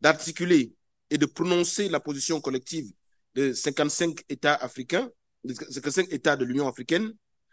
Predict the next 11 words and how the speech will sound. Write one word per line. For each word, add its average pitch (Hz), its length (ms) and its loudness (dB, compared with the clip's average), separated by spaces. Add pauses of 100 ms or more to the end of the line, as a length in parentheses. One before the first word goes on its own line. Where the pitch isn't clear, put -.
(300)
C'est - 240 -2 (200)
toute 381 260 2
une 262 140 4
autre 247 260 0
chose 160 640 0 (120)
pour 160 160 -4
cette 190 240 0
position 160 440 0
collective 139 580 0 (840)
de 170 100 4
trouver 208 760 0